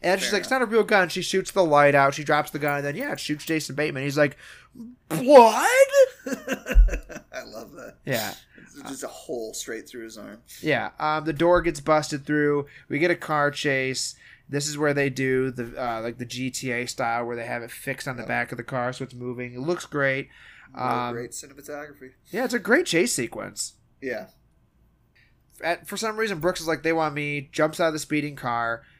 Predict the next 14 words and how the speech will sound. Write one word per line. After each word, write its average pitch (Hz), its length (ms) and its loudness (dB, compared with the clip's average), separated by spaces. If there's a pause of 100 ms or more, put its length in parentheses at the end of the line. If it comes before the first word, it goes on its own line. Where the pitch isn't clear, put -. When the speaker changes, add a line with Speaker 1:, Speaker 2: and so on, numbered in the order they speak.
(180)
Speaker 1:
Max 131 400 -4
and 131 100 -8
Annie 127 180 -8
get 127 160 -4
away. 110 400 -4
He 117 80 -10
says, 131 380 -8
"I 127 80 -6
love 135 240 -4
you, 131 80 -8
Max." 123 560 -8 (380)
Um, 113 640 -6
and, 135 220 -6
uh, 135 320 2